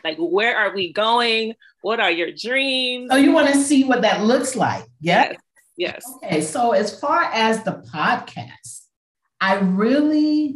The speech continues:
Speaker 2: want to see the podcast be this amazing social hub for people to not just listen,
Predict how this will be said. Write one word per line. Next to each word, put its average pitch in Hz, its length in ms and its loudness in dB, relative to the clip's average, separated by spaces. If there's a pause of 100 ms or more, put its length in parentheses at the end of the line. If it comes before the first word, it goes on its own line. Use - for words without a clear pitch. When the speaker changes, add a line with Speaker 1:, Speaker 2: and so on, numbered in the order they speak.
(120)
Speaker 2:
want 226 380 -2
to 233 120 -10
see 220 220 -8
the 185 160 -8 (100)
podcast 190 920 -6
be 180 280 2
this 160 800 -6 (840)
amazing 175 680 2
social 170 1000 -4
hub 139 800 -2 (200)
for 156 340 -6
people - 720 -6 (300)
to 208 140 -6
not 196 460 4
just 311 160 -2
listen, 254 720 0